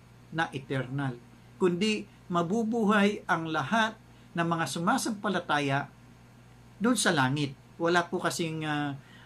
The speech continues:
ah, katawan yung mga nabubulok na aakyat sa langit. Kaya lahat ng may kaugnayan sa ating Panginoong Hesukristo, simula nung sampalatayanan natin at tanggapin natin bilang Panginoon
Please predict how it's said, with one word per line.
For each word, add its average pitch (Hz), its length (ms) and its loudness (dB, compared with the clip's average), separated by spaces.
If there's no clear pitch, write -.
ah, 139 640 0
katawan 165 640 2
yung 170 160 2
mga 165 240 2
nabubulok 147 560 2
na 196 160 2
aakyat 175 560 -2
sa 131 160 -6
langit. 123 400 -4
Kaya 233 200 4
lahat 214 360 2
ng 220 160 2
may 208 200 4
kaugnayan 196 640 0
sa 190 240 -2
ating 190 240 -4
Panginoong 170 480 0
Hesukristo, 156 760 -4
simula 196 440 4
nung 190 200 2
sampalatayanan 170 920 0
natin 175 480 -2
at 156 160 -8
tanggapin 160 480 -4
natin 175 320 -4
bilang 208 280 -4
Panginoon 160 640 -2